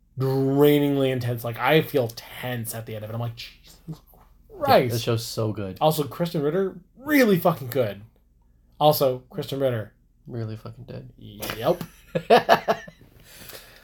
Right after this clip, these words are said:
Speaker 2: Yeah. Uh, but now you get,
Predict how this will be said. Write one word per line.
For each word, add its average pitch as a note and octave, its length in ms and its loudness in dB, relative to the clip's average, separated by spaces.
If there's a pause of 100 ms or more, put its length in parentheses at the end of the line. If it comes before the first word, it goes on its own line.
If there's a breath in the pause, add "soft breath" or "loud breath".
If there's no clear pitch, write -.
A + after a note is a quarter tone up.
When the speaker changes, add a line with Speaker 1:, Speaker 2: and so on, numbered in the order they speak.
(120)
Speaker 2:
Yeah. A2 580 -4 (500 soft breath)
Uh, A#2 440 4 (360 soft breath)
but B2+ 120 2
now C3 120 8
you C3 140 4
get, C3 280 -6